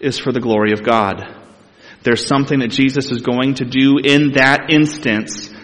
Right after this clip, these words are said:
that will declare, shine that light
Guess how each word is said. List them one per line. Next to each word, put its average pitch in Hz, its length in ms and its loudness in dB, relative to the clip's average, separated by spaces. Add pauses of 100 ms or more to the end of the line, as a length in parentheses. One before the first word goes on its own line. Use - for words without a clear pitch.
(140)
that 127 260 2
will 143 300 6
declare, 147 680 4
shine 139 560 2
that 139 280 4
light 147 420 0